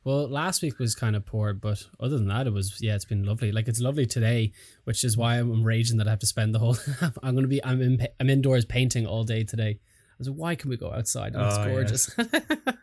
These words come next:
Speaker 2: Yeah.
Speaker 1: But yeah.
Speaker 2: <laughs> Yeah, unreal. No, well, uh, yeah, the last two months, um,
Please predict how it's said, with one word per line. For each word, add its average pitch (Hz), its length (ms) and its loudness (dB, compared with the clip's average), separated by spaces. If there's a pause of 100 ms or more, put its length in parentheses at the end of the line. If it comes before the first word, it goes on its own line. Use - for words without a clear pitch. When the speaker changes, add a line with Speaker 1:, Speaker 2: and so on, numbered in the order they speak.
(640)
Speaker 2:
Yeah. 101 300 4 (300)
Speaker 1:
But 123 320 4
yeah. 120 260 0 (240)
Speaker 2:
<laughs> - 680 -2
Yeah, 117 440 6 (300)
unreal. 110 540 6 (140)
No, 135 260 2
well, 135 180 4
uh, 127 300 8
yeah, 131 240 8
the 113 100 6
last 123 260 4
two 151 140 4
months, 123 560 4 (100)
um, 104 640 6